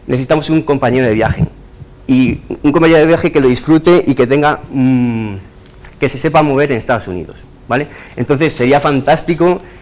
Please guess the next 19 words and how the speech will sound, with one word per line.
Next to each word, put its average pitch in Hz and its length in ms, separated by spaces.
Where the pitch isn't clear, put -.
si 127 580
alguien 139 240
se 139 140
quisiera 139 340
unir 143 220
a - 20
la 135 60
aventura 131 480
y 139 40
compartir 113 420
este 127 220
éxito, 131 460
y 143 180
si - 120
además 131 600
quiere 143 180
poner 143 540
inversión, 143 580
pues 117 540